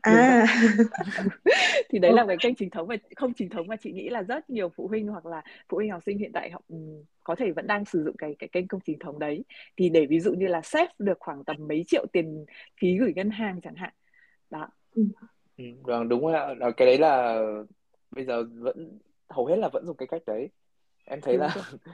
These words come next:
Speaker 3: <laughs> ở xung quanh em là rất nhiều các bạn là vẫn đang sử dụng cái cách đấy để,
Speaker 1: Đúng
Speaker 3: ờ,
Speaker 1: rồi.
Speaker 3: né được rất, rất nhiều loại phí. Bởi vì,
Speaker 1: Đúng rồi.
Speaker 3: ờ, tiền, tiền gửi đi Mỹ là nó, phí nó cứ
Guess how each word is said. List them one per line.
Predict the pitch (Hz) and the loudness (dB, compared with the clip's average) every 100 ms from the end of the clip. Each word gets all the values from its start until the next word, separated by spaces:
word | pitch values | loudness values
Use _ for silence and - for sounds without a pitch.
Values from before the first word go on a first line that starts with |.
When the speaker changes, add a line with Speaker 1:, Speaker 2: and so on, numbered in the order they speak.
| 165 | -2
Speaker 3:
<laughs> | 247 - | 0 0
ở | - 120 | -2 -4
xung | 156 | -4
quanh | - 190 | 0 0
em | 147 143 | 0 0
là | 120 | 2
rất | 220 202 | 2 2
nhiều | 156 127 117 | -2 -4 -4
các | - | -2
bạn | 151 160 123 | 0 0 0
là | 113 107 107 107 131 | -2 0 0 0 -2
vẫn | 143 | -4
đang | 156 - | -6 -6
sử | |
dụng | 113 - | -10 -6
cái | 123 | -4
cách | 156 | -2
đấy | 131 120 147 - _ | 0 0 0 -6 _
để, | - 117 | -4 2
Speaker 1:
Đúng | 98 | 2
Speaker 3:
ờ, | 98 | 2
Speaker 1:
rồi. | 104 | 0
Speaker 3:
né | 113 110 139 | -2 -4 -2
được | 180 127 123 _ | -4 -10 -20 _
rất, | 123 147 _ | -8 -8 _
rất | 127 180 | 0 2
nhiều | 156 120 | 0 -2
loại | 110 - - | -2 -4 -8
phí. | 113 127 180 _ - - - | -10 -10 -12 _ -20 -20 -12
Bởi | 104 | -4
vì, | 175 | 2
Speaker 1:
Đúng | 185 | 4
rồi. | 160 110 | 4 4
Speaker 3:
ờ, | 110 151 | 2 0
tiền, | 233 113 107 | 0 0 -2
tiền | 123 120 | -4 -2
gửi | 107 | -4
đi | 101 110 | -4 -6
Mỹ | 123 139 | -6 -2
là | 180 123 110 | 0 0 -2
nó, | 110 107 120 143 | -4 -6 -6 -6
phí | 147 147 | -8 -6
nó | 180 | -4
cứ | 185 | -4